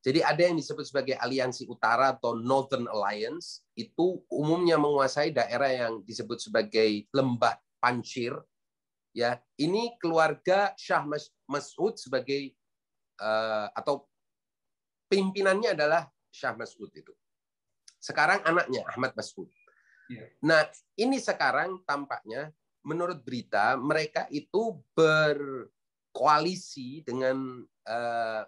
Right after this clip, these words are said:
Speaker 1: wakil presiden Afghanistan yang lalu, yaitu Amrullah Saleh, untuk melakukan perlawanan terhadap,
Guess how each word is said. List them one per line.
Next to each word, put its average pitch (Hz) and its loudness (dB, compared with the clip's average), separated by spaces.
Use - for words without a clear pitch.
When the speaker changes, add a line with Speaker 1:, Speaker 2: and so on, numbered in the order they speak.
Speaker 1:
wakil 175 -2
presiden 139 -2
Afghanistan 120 -2
yang 101 -4
lalu, 95 -6
yaitu 113 2
Amrullah 131 4
Saleh, 107 -2
untuk 180 -2
melakukan 170 0
perlawanan 151 -6
terhadap, 135 -6